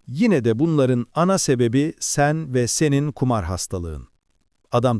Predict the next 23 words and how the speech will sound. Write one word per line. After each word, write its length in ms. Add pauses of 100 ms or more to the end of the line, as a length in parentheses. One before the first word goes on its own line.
tüm 320
gece 280
boyunca 440
senden 560
nasıl 400
intikam 460
alırım 380
diye 240
düşünüp 460
duruyor. 360 (1120)
Sonunda 520
bu 160
intikamını 760 (280)
yıllarca 560
sürecek 520
bir 40
tasarlama, 720 (400)
ince 400
bir 100
planla 440
almaya 380
karar 340
veriyor. 420